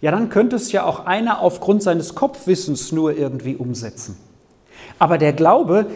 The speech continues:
der von mir aus im Kopf angekommen ist, der muss ins Herz hineinrutschen. Also das feste Fundament, das Gott uns gibt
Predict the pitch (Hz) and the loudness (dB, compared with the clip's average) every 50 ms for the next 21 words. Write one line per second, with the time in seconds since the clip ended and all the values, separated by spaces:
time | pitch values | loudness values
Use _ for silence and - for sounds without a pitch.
0 | - - 175 175 170 175 175 165 165 170 185 233 269 - - 165 160 151 - 151 | -2 2 4 4 4 4 2 0 2 2 2 2 0 0 0 0 0 0 -2 -4
1 | 139 143 - 233 240 240 - - 214 220 247 202 196 - - 151 143 139 139 143 | -4 -2 0 0 0 0 -2 -4 0 0 2 2 0 0 0 -2 -2 -2 -2 -2
2 | - 165 185 - - - - - - - - 170 175 180 185 202 247 311 - - | -2 -4 -4 -6 -10 -16 -18 -20 -4 0 2 4 4 4 4 4 2 2 0 -2
3 | 240 214 190 - - 175 196 196 196 - - 156 139 127 117 113 117 117 107 110 | -4 -4 -4 -4 -4 -4 -4 -4 -6 -6 -6 -6 -6 -6 -6 -6 -8 -8 -10 -10
4 | 113 110 - - - 107 101 - - - _ _ _ _ _ - - - - - | -12 -12 -12 -14 -16 -16 -18 -20 -20 -20 _ _ _ _ _ -20 -20 -4 0 2
5 | 190 196 214 190 196 185 - - - 254 285 - - - 220 - - 226 208 190 | 2 2 2 0 0 -2 -2 -2 -2 -2 -2 -2 -4 -6 -6 -4 -2 -2 0 0
6 | 190 185 185 208 262 247 175 - - - - - - - 156 - - - - 208 | 2 4 4 6 6 4 4 0 -2 -10 -12 -12 -8 -6 -6 -4 -2 2 2 2
7 | 196 - - 175 160 160 156 - - - 240 240 - - - - - - | 2 2 0 0 0 0 0 -2 0 2 2 2 2 0 -4 -8 -8 -8